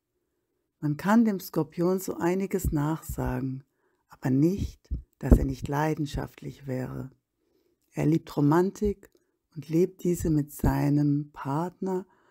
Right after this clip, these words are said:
oder seiner Partnerin immer wieder ausgiebig aus.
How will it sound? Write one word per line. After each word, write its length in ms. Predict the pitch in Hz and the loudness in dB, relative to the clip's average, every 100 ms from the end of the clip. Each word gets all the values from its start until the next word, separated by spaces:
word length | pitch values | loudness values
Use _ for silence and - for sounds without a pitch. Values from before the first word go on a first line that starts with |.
| _ _ _ | _ _ _
oder 220 | 214 202 | -4 -2
seiner 300 | 175 160 139 | 2 2 2
Partnerin 720 | 127 - 151 165 - 170 180 185 | -2 -2 0 2 2 0 0 0
immer 340 | 214 214 202 | 2 2 2
wieder 260 | 180 170 - | 0 0 0
ausgiebig 680 | 151 151 - 160 156 147 | -2 -2 -4 -4 -2 -6
aus. 540 | - 127 127 131 - | -8 -8 -8 -10 -18